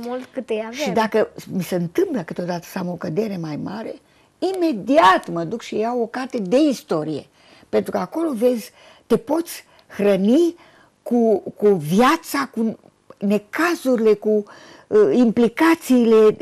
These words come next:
Speaker 2: în, în, în viața de toate zilele a unor oameni care poate, ca, chiar s-au sacrificat. Nu?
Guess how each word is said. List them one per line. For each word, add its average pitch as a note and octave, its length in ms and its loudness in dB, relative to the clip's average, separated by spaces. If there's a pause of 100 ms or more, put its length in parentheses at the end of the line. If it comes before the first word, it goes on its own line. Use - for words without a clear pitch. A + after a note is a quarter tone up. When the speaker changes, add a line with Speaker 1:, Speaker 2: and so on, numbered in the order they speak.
(160)
Speaker 2:
în, G#3+ 140 2
în, F3+ 280 -2
în G3+ 260 0
viața C4+ 380 2
de A3 160 2
toate C4+ 320 -4
zilele B3+ 520 -2 (240)
a - 80 -4
unor B3+ 300 2
oameni E4 320 -4
care D#4 280 -6 (640)
poate, F#3+ 420 -6
ca, - 180 -4 (680)
chiar B3+ 220 2
s-au C4+ 240 -6
sacrificat. C4+ 800 -8 (520)
Nu? F3+ 240 -6